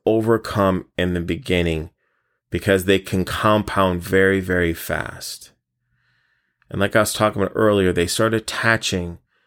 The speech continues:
to other emotions. And then all of a sudden, you're,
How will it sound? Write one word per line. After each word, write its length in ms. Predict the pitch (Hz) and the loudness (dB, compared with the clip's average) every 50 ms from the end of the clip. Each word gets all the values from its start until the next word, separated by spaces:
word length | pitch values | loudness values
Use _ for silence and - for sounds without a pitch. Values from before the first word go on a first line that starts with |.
| _ _ _ _ _ - | _ _ _ _ _ -10
to 220 | - - 110 - _ | -4 -4 -4 -4 _
other 260 | - 107 107 107 110 - | 2 2 2 4 2 2
emotions. 920 | 98 101 98 98 98 95 95 - - 90 87 87 85 - - - - _ _ _ _ _ _ _ _ _ _ _ _ _ | 2 2 4 4 2 2 0 -2 -6 -6 -8 -8 -10 -10 -12 -12 -12 _ _ _ _ _ _ _ _ _ _ _ _ _
And 180 | - 95 92 92 | -6 -4 -2 0
then 200 | 107 107 107 - | 2 2 2 0
all 240 | - 101 107 113 | 2 2 2 4
of 60 | 120 120 | 4 2
a 80 | 123 | 2
sudden, 420 | 120 - - 127 120 98 95 101 98 | 2 2 2 2 2 2 0 -2 0
you're, 280 | 95 92 95 - - | 0 0 0 -2 -4